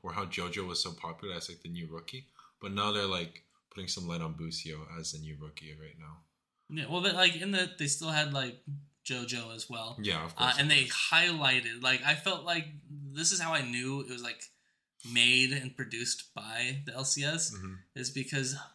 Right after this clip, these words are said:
Speaker 2: all JoJo segment was is they briefly talked about him and his playing style and getting better,
Speaker 1: Mm-hmm.
Speaker 2: but the whole premise and where it was filmed was in a shoe shop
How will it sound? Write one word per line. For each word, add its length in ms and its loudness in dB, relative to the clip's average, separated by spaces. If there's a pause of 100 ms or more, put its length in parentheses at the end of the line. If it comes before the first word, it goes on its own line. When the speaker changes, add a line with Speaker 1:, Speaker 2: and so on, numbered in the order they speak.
(100)
Speaker 2:
all 300 2
JoJo 400 4
segment 420 4
was 300 0
is 120 0
they 120 2
briefly 400 0
talked 300 0
about 320 2
him 420 -2
and 80 -12
his 140 -6
playing 300 -4
style 300 2
and 80 -6
getting 260 0
better, 540 -2
Speaker 1:
Mm-hmm. 200 -12 (160)
Speaker 2:
but 200 -4
the 80 -2
whole 520 -2
premise 520 4
and 140 -4
where 100 -2
it 60 -6
was 180 0
filmed 440 -2
was 240 2
in 120 0
a 100 -2
shoe 300 6
shop 480 4